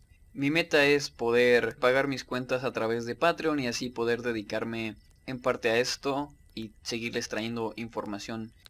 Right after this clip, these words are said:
interesante sobre los temas que me interesan, pero en parte también a escribir. Por si no lo saben, soy escritor y me gustaría poder dedicarme a eso. Y para que sepan a dónde va a estar yendo el, el dinero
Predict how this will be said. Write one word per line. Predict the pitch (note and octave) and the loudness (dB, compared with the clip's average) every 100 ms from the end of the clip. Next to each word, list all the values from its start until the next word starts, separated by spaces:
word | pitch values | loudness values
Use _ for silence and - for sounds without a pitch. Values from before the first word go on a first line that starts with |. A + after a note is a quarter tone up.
| - | -14
interesante | G#2+ G2+ G2 A#2+ A2+ A2+ | -8 -6 -6 -6 -6 -6
sobre | A2+ - - - - | -6 -8 -10 -12 -14
los | G#2 - | -12 -10
temas | B2 A2+ A2+ | -8 -8 -10
que | G#2+ | -10
me | A2 | -10
interesan, | A2+ B2+ D3 D3 C3+ - _ | -4 -2 0 -2 -6 -12 _
pero | - F3+ | -2 -2
en | E3+ | 0
parte | D#3+ D3 | -2 -2
también | C#3+ B2 A#2 A#2 A#2 - | -2 -2 -2 -4 -4 -8
a | A2+ | -10
escribir. | G#2+ - A2 C#3+ E3+ D3+ - | -10 -10 -4 -2 -2 -6 -10
Por | A2 | -10
si | - | -8
no | G#2+ | -8
lo | A2 | -6
saben, | - A2+ G#2+ | -6 -6 -6
soy | G#2 | -12
escritor | - - D#3 E3+ E3+ - - - | -12 -4 2 2 0 -16 -20 -4
y | D#3 | -2
me | D#3+ | -2
gustaría | C3 B2 A2+ A#2 | -4 -4 -2 -2
poder | A2+ A2+ A#2 | -2 -2 -4
dedicarme | A#2 G#2 G#2 G#2 G#2+ G2+ - - | -6 -6 -6 -8 -8 -10 -12 -10
a | G#2 G2+ | -4 -4
eso. | G2 - - - - - - - | -4 -10 -14 -20 -20 -20 -20 -6
Y | E3 F#3 | -2 2
para | E3 D3+ | 4 4
que | D3+ | 2
sepan | C#3+ C#3+ C3+ C#3 | -2 0 -2 0
a | - | 2
dónde | A#2 A#2+ A#2+ | 2 2 0
va | A#2+ | 0
a | |
estar | A#2 A#2 | -2 -6
yendo | A#2 A#2 A2+ | -6 -6 -6
el, | A2 | -8
el | - A#2+ | -8 -8
dinero | A#2+ C#3+ C#3+ C#3 | -4 -2 -2 -4